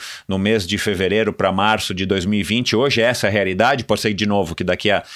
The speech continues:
a um ano, daqui a dois anos, isso mude completamente. De novo, eu quero tá discutindo isso no âmbito, no âmbito do, dos atletas profissionais, dos, dos esportistas, dos atletas de endurance. Mas hoje essa é a realidade, quer a gente goste, quer a gente não goste, mas a gente tem que aceitar que esse é o mundo real hoje, né?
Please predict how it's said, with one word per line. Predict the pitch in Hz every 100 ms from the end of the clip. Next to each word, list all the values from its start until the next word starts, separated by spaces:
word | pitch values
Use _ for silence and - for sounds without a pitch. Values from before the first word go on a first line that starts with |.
| - -
a | - 92 95
um | 117
ano, | 113 123 101
daqui | 92 95
a | 98
dois | 107 107
anos, | 110 113
isso | 107 -
mude | 104 123 117
completamente. | 117 107 110 110 104 131 135
De | 107
novo, | 107 120 110
eu |
quero | 104 101
tá | 87 95
discutindo | - 98 - 104 85
isso | 92 117 95
no | 90
âmbito, | 92 90 87 82 -
no | 95
âmbito | 98 90 85
do, | 87 82
dos | 73 82
atletas | 80 90 87 82
profissionais, | - 82 82 87 110 - - - -
dos, | 90 - -
dos | 87 80
esportistas, | 82 - 87 - 90 - 82 - _
dos | - 85
atletas | 85 90 - 82
de | 85
endurance. | 85 120 139 - - - - -
Mas | 123 117
hoje | 165 151
essa | 147 143
é |
a | 127
realidade, | 123 110 101 92 82
quer | - 110
a | 101
gente | 104 -
goste, | 85 117 147 -
quer | 151
a |
gente | 143 147
não | 156 156
goste, | 120 101 87
mas | 87
a | 90
gente | 104
tem | 104
que | 104 117
aceitar | - - 120 - 120
que | 123
esse | 120 156
é |
o | 143
mundo | 135 151
real | 165 151
hoje, | 127 101 78
né? | 85